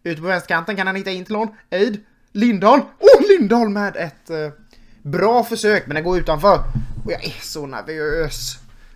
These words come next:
Alltså, skulle vi förlora den här matchen när vi har haft så många bra lägen? Det hade, det hade gjort ont. Kevin Jensen ute på högerkanten. Lindahl. Silas! Oh, det är så nära!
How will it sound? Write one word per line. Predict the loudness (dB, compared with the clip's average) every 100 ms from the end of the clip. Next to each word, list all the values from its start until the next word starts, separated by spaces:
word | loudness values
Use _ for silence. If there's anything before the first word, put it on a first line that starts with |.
| -20 -20 -20 -18
Alltså, | -14 -14 -14 -14 -12
skulle | -6 -6
vi | -6
förlora | -10 -8 -6 -4 0
den | 2 0
här |
matchen | -2 -6 -6 -6
när | -4
vi |
har | -6
haft | -8 -14
så | -10 -6 -6
många | -6 -4
bra | -2
lägen? | -2 -2 -4 -8 -12 _ -20 -20
Det | -4
hade, | -2 -2 -4
det |
hade | -4 -2
gjort | -2
ont. | -2 -2 -6 -14 -14
Kevin | -6 -4
Jensen | -4 -4 -4
ute | 0
på |
högerkanten. | 0 0 -6 -2 -4 -4 -20 -20 _ _ _ _ -6
Lindahl. | -2 0 2 2 0 _ _ -12
Silas! | 0 2 2 0 -6 -20 _ _
Oh, | -20 -20 -20 -20 -20 -20 -20 -20
det | -20 -18 -16
är | -12 -12
så | -10 -10 -8
nära! | -6 -4 -2 0 0